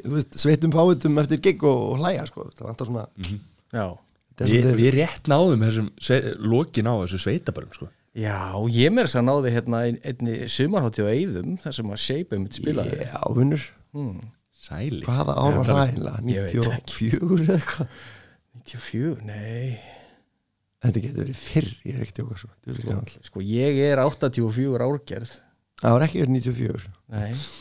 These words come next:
Speaker 3: það hefur verið eitthvað aðeins seinna.
Speaker 1: Heyri, nei, býtu, já, fyrirgefðu, ég er að rugla. Við vorum alveg þarna frá níutíu og sex, sjö
Speaker 3: Já,
Speaker 1: eitthvað.
Speaker 3: þe-, þe-, þetta hefur verið þar, sko.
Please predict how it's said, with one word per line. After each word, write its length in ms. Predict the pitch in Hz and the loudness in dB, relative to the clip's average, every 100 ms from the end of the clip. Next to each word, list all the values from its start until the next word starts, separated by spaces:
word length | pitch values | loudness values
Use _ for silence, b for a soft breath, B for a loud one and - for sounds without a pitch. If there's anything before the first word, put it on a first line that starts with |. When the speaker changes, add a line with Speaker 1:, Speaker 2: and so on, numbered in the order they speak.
| - | -14
Speaker 3:
það 140 | - 113 | -6 0
hefur 180 | 120 120 | 2 2
verið 160 | 120 | 0
eitthvað 180 | 123 131 | 0 -2
aðeins 180 | 127 117 | -2 -2
seinna. 160 | 120 95 | -2 2
Speaker 1:
Heyri, 200 | 123 135 | 4 4
nei, 260 | 123 143 139 | 4 4 2
býtu, 180 | 131 120 | 2 0
já, 80 | 127 | -2
fyrirgefðu, 320 | 123 120 113 | -2 -2 0
ég 80 | 120 | 2
er 80 | 113 | 2
að 40 | |
rugla. 200 | 123 - 95 | 2 -4 -4
Við 120 | 113 | 2
vorum 240 | 113 117 110 | 4 6 6
alveg 160 | 117 | 4
þarna 200 | 107 107 | 2 2
frá 100 | 101 | 0
níutíu 280 | 117 117 - | -2 -4 -6
og 60 | - | -6
sex, 520 | - - - - - - | -4 -2 -4 -4 -6 0
sjö 200 | 104 104 | 2 2
Speaker 3:
Já, 80 | |
Speaker 1:
eitthvað. 300 | 104 117 117 | 2 -2 -2
Speaker 3:
þe-, 100 | 117 | -2
þe-, 240 | 110 95 113 | -2 -4 -6
þetta 200 | 131 127 | -4 -2
hefur 80 | 127 | 0
verið 180 | 123 113 | 0 -2
þar, 160 | 110 - | -6 -8
sko. 200 | - B | -14 B